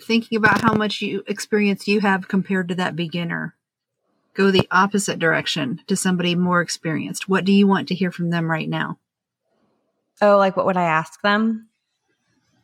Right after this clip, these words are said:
Speaker 1: Sure. Or what would you, yeah,
Speaker 2: Sure.
Speaker 1: what would you want them to just volunteer to tell you?
Speaker 2: Oh. Well, I will say, I think my advice to seasoned witches is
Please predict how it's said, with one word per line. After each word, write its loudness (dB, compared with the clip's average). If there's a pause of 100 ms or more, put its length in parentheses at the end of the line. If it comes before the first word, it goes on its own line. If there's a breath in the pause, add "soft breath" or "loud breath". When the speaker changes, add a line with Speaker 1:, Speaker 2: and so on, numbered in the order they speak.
(1000)
Speaker 1:
Sure. 0
Or 4
what 2
would 0
you, 2
yeah, 2
Speaker 2:
Sure. -2
Speaker 1:
what -2
would 0
you 2
want 2
them 4
to 2
just -4
volunteer 0
to -10
tell -4
you? -4 (1000 soft breath)
Speaker 2:
Oh. 2 (2000)
Well, 4
I 0
will 2
say, 2
I 0
think -6
my -4
advice 0
to -4
seasoned -4
witches -2
is -8